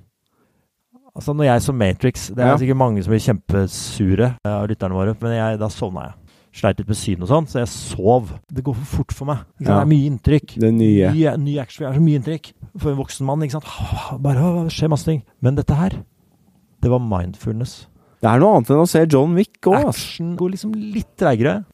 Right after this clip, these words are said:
Speaker 1: Chuck Norris går som en figur oppi her og liksom bare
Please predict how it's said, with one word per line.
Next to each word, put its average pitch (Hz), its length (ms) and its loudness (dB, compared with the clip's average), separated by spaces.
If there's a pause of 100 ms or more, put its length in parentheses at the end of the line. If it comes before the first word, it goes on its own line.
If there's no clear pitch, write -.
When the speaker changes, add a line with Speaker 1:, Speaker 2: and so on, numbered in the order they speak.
(120)
Speaker 1:
Chuck - 280 -4
Norris 147 560 2
går 117 480 0
som 139 100 -4
en 135 60 -2
figur 123 680 0
oppi - 200 0
her 135 200 4
og 139 120 0
liksom 139 200 -4
bare 139 200 2